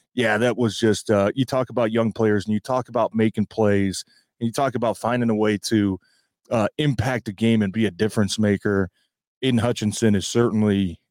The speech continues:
uh, been that guy throughout the five games so far. And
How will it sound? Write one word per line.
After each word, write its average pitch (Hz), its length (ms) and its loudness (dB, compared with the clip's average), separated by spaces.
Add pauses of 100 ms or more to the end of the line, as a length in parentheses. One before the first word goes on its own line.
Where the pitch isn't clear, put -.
uh, 98 200 0
been 104 240 2
that 95 180 -2
guy 107 240 -2
throughout 101 340 -2
the - 60 -20
five 101 260 -4
games 101 300 0
so 95 140 0
far. 101 360 0
And 87 160 -4